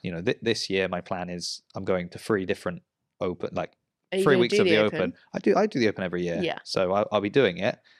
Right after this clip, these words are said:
Speaker 1: myself. But what I would like to do, obviously one will be here
Speaker 2: Yeah.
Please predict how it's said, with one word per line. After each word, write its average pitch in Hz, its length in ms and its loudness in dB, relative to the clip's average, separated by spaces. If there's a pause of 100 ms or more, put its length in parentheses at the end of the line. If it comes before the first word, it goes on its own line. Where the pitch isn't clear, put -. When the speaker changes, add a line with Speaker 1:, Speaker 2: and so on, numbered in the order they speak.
(320)
Speaker 1:
myself. 95 420 2
But 92 60 -2
what 95 120 2
I 92 60 2
would 92 140 -2
like 120 240 0
to - 80 -10
do, 87 340 -2
obviously 101 300 -2
one 104 220 0
will 92 120 -6
be 87 100 -8
here 107 280 -6 (400)
Speaker 2:
Yeah. 92 120 -4